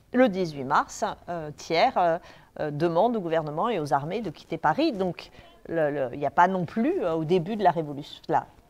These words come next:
la commune, on va dire, il n'y a pas beaucoup de, de violence parce que, parce que l'ordre s'effondre. Le, le, en octobre dix-sept, hein, quand ils prennent le palais d'hiver, il est vide, hein, donc, euh, il n'y a pas non plus, euh, grand-chose.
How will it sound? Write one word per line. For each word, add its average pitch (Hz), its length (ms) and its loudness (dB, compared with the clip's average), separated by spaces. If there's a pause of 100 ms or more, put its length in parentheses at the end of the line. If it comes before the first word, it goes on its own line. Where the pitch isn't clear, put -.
(120)
la 139 120 -4
commune, 190 420 0
on 147 80 -2
va 127 80 2
dire, 208 180 -4 (440)
il 156 60 -12
n'y 147 60 0
a 135 60 -2
pas 214 180 8
beaucoup 196 320 0
de, 156 300 0
de 143 120 -8
violence 143 520 -2
parce - 220 -8
que, 247 220 -4
parce 147 220 -8
que 151 100 -8
l'ordre 165 420 0
s'effondre. 202 380 -4
Le, 185 260 8
le, 151 280 0
en 156 160 -2
octobre 170 300 0
dix-sept, 196 420 -4
hein, 202 120 -6
quand 156 200 -10
ils 143 40 -10
prennent 170 220 -8
le 147 60 -8
palais 147 220 -6
d'hiver, 165 360 -2
il 151 220 -4
est 170 60 2
vide, 208 260 0
hein, 170 200 -4
donc, 143 200 -8
euh, 160 160 4
il - 60 -20
n'y 165 80 -2
a - 40 -2
pas 175 140 0
non 151 160 -8
plus, 190 280 -6
euh, 139 60 -2
grand-chose. 175 440 -2